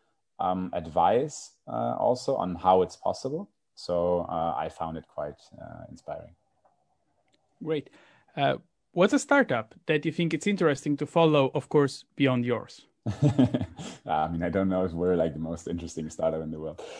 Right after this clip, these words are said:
Speaker 1: Um, but one that I found very, very interesting is, um, actually one of our, um, customers. Uh,
Speaker 2: Mm.
Speaker 1: they're called Pascal, based in Paris. Um, so P A S Q A L. And what they do is they make,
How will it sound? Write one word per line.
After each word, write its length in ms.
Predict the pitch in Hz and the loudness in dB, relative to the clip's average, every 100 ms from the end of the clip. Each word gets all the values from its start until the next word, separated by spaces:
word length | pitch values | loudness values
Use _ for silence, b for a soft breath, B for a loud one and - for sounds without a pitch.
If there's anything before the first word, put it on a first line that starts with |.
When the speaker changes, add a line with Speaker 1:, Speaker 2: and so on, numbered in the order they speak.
| B - | B 4
Speaker 1:
Um, 340 | 98 98 98 | 6 6 4
but 160 | 101 90 | 2 6
one 240 | 104 139 | 6 6
that 100 | 139 | 6
I 260 | 98 104 123 | 8 8 6
found 360 | 117 110 104 87 | 4 4 4 4
very, 320 | 98 110 104 | 6 6 6
very 280 | 98 98 82 | 6 4 2
interesting 600 | 95 101 - 95 95 90 | -6 -8 -6 -4 -4 -4
is, 360 | 90 92 87 - | -4 -4 -6 -4
um, 240 | 90 92 - | -4 -4 -8
actually 320 | - - 117 | -10 -2 0
one 220 | 95 98 | 2 0
of 160 | 104 - | 0 -2
our, 640 | - 90 92 90 90 90 - | 2 4 4 4 2 0 0
um, 380 | 85 82 85 85 | -2 0 -2 -2
customers. 640 | - 127 - 90 165 - _ b b b 156 | -4 -6 -6 -6 -6 -10 _ b b b 0
Uh, 60 | 175 | 2
Speaker 2:
Mm. 80 | |
Speaker 1:
they're 120 | 90 90 | 2 0
called 280 | - 113 | 0 -2
Pascal, 580 | - 98 - 95 92 165 | -2 -6 -2 0 2 0
based 340 | - 101 101 - | -2 -4 -4 -6
in 100 | 95 | -8
Paris. 720 | - 104 92 95 185 - - - | -2 0 2 0 -4 -12 -14 -6
Um, 320 | 90 87 87 | -4 -4 -6
so 100 | - | -10
P 240 | - 110 | -6 -2
A 160 | 95 - | 0 0
S 200 | 98 - | -4 -8
Q 240 | - 107 | -8 -4
A 140 | 92 78 | -2 -2
L. 280 | 92 147 b b b b | -4 -4 b b b b
And 140 | 92 | 0
what 160 | 101 98 | 0 2
they 180 | 110 135 | 2 0
do 220 | 120 127 | 2 2
is 180 | 107 98 | 2 0
they 180 | 98 95 | 2 2
make, 440 | 101 110 113 - | 0 0 -2 -4